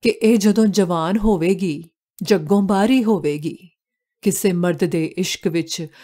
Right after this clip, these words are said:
ਇਹ ਰਾਜ ਭਾਗ ਵੀ ਤਿਆਗੇਗੀ ਤੇ ਕੁਲ ਦੀ ਲਾਜ ਵੀ।" "ਦਾਗ ਤਾਂ ਚੰਨ ਤੇ ਵੀ ਹੁੰਦਾ ਏ।"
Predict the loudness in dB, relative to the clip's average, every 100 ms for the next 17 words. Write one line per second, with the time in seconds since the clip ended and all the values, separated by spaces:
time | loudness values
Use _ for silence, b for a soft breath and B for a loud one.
0 | b b b 4 4 4 0 -2 -2 -2
1 | -2 -2 -2 0 -2 -2 -2 -2 -4 -8
2 | -10 _ _ -4 -4 -2 0 0 2 0
3 | 0 -4 -4 -6 -8 -10 -18 -20 _ _
4 | _ _ _ -2 2 2 2 -2 0 2
5 | 2 0 -2 0 0 0 -2 0 0 0
6 | 0 0 -2 -4 -8